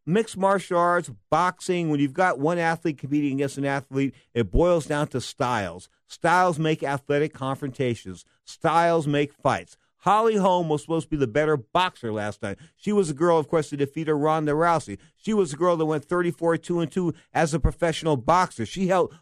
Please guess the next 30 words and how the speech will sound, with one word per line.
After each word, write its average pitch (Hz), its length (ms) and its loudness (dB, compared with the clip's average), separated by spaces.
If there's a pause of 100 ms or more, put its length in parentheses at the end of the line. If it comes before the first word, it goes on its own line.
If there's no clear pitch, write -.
multiple 160 480 0
world 165 260 2
championships 156 540 -6
in 147 60 -4
the 143 80 0
world 156 260 2
of, 135 120 -2 (280)
uh, 135 220 2
of 135 160 -2
the 143 80 -2
sweet 160 320 -4
science 165 340 -2
and 151 140 -4
pugilism. 143 520 -2
She 180 220 -6
was 165 160 0
a 160 80 2
boxing 165 540 0
champion 151 500 -2 (200)
before 147 340 0
she 156 180 -2
ventured 143 380 -2
off 135 200 -2
into 147 200 -10
the 143 120 0
world 131 300 2
of 135 60 0
mixed 127 260 -4
martial 135 340 -2
arts. 165 220 2